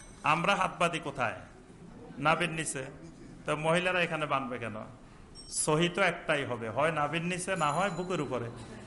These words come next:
যদি বুকের উপরে সহি হয়, তো পুরুষ মহিলা সবাই এখানে বাঁধবো, আর যদি এটা সহি হয়, তাহলে নাভির নিচে বাঁধবো নারীরও।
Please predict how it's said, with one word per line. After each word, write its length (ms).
যদি 220
বুকের 320
উপরে 260
সহি 380
হয়, 220
তো 60
পুরুষ 340
মহিলা 300
সবাই 320
এখানে 220
বাঁধবো, 420
আর 220
যদি 220
এটা 180
সহি 320
হয়, 240
তাহলে 200
নাভির 280
নিচে 220
বাঁধবো 300
নারীরও। 480